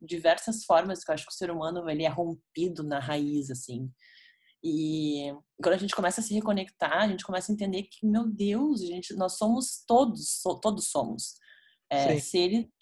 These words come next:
Speaker 1: é, muito, um, com um potencial muito grande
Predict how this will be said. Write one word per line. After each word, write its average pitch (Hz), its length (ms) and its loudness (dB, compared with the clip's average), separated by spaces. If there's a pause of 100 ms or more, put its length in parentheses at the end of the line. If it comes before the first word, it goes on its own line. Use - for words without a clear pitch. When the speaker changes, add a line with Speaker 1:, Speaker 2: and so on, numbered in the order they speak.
(460)
Speaker 1:
é, 190 60 2
muito, 220 840 6
um, 202 480 2
com 208 120 0
um 208 40 4
potencial 226 540 6
muito 196 320 2
grande 127 500 -6